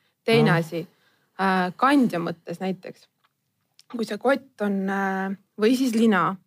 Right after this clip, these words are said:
Speaker 1: on vähe pingutatud, siis see raskus, see lapse raskus, äh, vajub nagu ette ja allapoole. See sikutab kogu su nii-öelda seda ülaselga, sikutab
Speaker 2: Mhm.
Speaker 1: nii-öelda,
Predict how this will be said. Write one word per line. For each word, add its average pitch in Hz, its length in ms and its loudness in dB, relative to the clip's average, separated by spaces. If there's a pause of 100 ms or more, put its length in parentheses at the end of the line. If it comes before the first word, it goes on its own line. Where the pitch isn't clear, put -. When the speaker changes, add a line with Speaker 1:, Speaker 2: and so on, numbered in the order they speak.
(200)
Speaker 1:
on 196 180 0
vähe 262 300 2
pingutatud, 202 600 -4 (380)
siis - 180 -12
see 208 100 0
raskus, 226 580 0
see 202 120 -2
lapse 233 380 0 (520)
raskus, 226 640 0 (680)
äh, 190 360 0
vajub 233 380 4
nagu 185 200 -4
ette 214 420 0
ja 190 180 4
allapoole. 202 640 0 (180)
See - 160 -14
sikutab 247 440 -4
kogu 220 280 0
su - 140 -8
nii-öelda 180 400 -4
seda 185 200 -6
ülaselga, 214 680 2
sikutab 170 460 -10
Speaker 2:
Mhm. 135 120 -2
Speaker 1:
nii-öelda, 151 520 -4